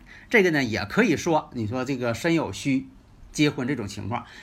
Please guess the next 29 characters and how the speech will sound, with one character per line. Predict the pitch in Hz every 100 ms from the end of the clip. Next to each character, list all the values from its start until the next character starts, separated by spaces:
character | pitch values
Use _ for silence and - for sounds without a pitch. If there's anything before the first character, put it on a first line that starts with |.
| -
因 | 165
为 | 160
啊， | 160 143
这 | 110 160 117
个 | 110 104 95
现 | - 175
实 | -
当 | 117 113
中 | 110 98 98
吧， | 95 - - - -
呃， | 107 104
以 | 101
前 | 101 123
我 | 131
也 | 139
讲 | 113 98 98
过， | 98 - -
你 | 143
说 | 143 185
是 | 202 202 - - - - - - - - - _ - - - -
这 | 185 160
个 | 147 139 135 139
入 | 214
洞 | 214 160
房 | 127 165
算 | 202
结 | 147 139
婚 | 131 117
呢 | 117